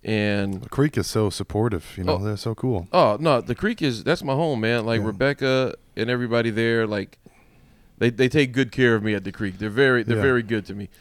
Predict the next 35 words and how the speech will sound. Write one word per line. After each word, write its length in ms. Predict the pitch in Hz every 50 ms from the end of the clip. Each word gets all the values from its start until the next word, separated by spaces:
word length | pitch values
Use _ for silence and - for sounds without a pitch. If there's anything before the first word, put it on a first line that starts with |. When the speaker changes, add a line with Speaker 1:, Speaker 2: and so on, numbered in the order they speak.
| - - - - -
Speaker 1:
And, 180 | 113 113 113 117
uh, 420 | 113 110 107 104 101 98 95 - - _ _ _ _ _ _ _ _
Speaker 2:
So, 220 | - - - 123 113
but 120 | 123 120
outside 300 | 135 135 - - 147 127
of 80 | 123 113
Tommy 280 | - 135 135 123 117 104
Davidson, 360 | 117 123 123 110 - 104 104
what 120 | 104 110 104
was 140 | 107 101
your 100 | 107 104
big 240 | 98 110 107 101 110
other, 320 | 104 107 104 104 101 98 90 -
uh, 320 | - 80 78 - - 71 -
mountaintop 540 | 107 113 110 107 107 104 101 - 110 104 98
moments 360 | 104 104 104 101 98 95 -
you 60 | 107 101
had 180 | 101 101 98
recently 380 | 101 101 95 - 104 101 95 95
where 120 | 95 95
you're 200 | 95 95 95 92
like, 200 | 92 90 87 - _ - _ _ _ _ _ _ _ -
"This 160 | - 117 98
is 140 | 110 104 92
legit 360 | 98 98 92 107 107 101 95
now"? 260 | 98 98 92 87 90 - - _ _ _ _ _ _ _ _ _ _ _ _ _ - _ _ _ _ _ _ _ _ _ - _ _ _ _ _ _ _ _ _ _ _ _ _ _ _ _ _ _ _ _ - _ _ _ _ - -
Speaker 1:
Oh, 120 | 80 - - -
sh-, 240 | - - - - - _ _ _ _ -
dude, 320 | 104 107 104 95 - - - -
working 280 | - 131 143 - 120
with 100 | 104 98 95
Hannibal 320 | 101 113 117 110 104 104
Buress, 540 | 92 - 95 98 113 139 165 185 - - - -
Speaker 2:
Hell 160 | - 107 104 101
Speaker 1:
like, 100 | 101